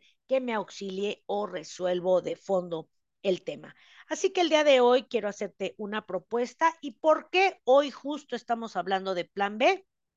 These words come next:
Porque estamos en cierre de año, en cierre de mes. En febrero estamos cerrando este mes y me gustaría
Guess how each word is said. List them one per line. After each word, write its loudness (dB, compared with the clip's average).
Porque -2
estamos -2
en -4
cierre 0
de -4
año, -16
en -10
cierre -2
de -10
mes. -20
En 0
febrero 0
estamos -2
cerrando -6
este -12
mes -8
y -10
me -4
gustaría -6